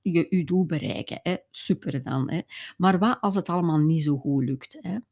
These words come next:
Als je vastloopt, dan is het belangrijk om de tijd te nemen om stil te staan bij waar het misgaat. Wat houdt u tegen om in actie te komen? Is het misschien zo dat de noodzaak om af te vallen niet groot genoeg is? Hè, er is een gezegde dat zegt,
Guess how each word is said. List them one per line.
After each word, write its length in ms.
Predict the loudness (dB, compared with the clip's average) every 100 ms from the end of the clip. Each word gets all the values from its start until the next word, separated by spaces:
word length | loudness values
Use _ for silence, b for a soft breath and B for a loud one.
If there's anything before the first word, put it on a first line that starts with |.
| -20 B B B B B 0
Als 240 | 2 4
je 120 | 2
vastloopt, 560 | 2 2 2 2 0 2
dan 160 | 4
is 80 | 4
het 140 | 4 2
belangrijk 720 | 2 2 2 2 2 -2 -2
om 180 | 0 2
de 180 | 2 0
tijd 280 | -2 -2
te 100 | 0
nemen 300 | 2 4 2
om 140 | 2 0
stil 320 | 0 0 0
te 120 | 0
staan 280 | -2 0 2
bij 200 | 2 0
waar 300 | 0 2 2
het 180 | -2 0
misgaat. 720 | 0 0 -4 -6 -8 -8 -12 _ _ _ B B B
Wat 140 | 0 4
houdt 260 | 6 6
u 120 | 2
tegen 420 | 2 6 6 6 4
om 120 | 2
in 140 | 2
actie 320 | 0 -4 -4
te 140 | -6 -8
komen? 520 | -8 -6 -4 -6 -10 _ _ _ -2
Is 160 | 2 2
het 120 | 4
misschien 340 | 4 4 2
zo 140 | 2 0
dat 180 | 0
de 60 | 0
noodzaak 520 | 2 0 -2 -2 0
om 120 | -2 -2
af 200 | -4 -4
te 100 | -6
vallen 280 | 0 2
niet 160 | 2 2
groot 340 | -4 -4 -4
genoeg 320 | 0 2 2 0
is? 340 | -6 -6 -8 B B
Hè, 120 | -4
er 120 | 0 2
is 80 |
een 120 | 4 4
gezegde 400 | 4 0 0 0
dat 180 | 0
zegt, 500 | 2 0 0 -4 -12